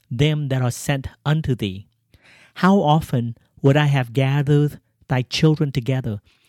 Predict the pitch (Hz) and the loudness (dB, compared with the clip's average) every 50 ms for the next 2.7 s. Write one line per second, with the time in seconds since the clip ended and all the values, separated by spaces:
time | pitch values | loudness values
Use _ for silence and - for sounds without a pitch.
0 | - - - 160 151 135 147 135 - - 180 190 180 170 131 147 139 143 139 - | -18 -6 -2 0 2 4 2 2 2 0 0 0 0 0 2 2 2 2 0 -2
1 | - 127 117 135 127 131 135 127 127 127 123 - _ _ _ _ _ _ _ - | -6 -6 -4 -4 -4 -4 -2 -2 -4 -4 -4 -6 _ _ _ _ _ _ _ 2
2 | 147 135 123 113 123 135 147 147 143 135 127 123 113 - | 2 2 2 4 4 4 6 6 4 2 2 0 -2 -6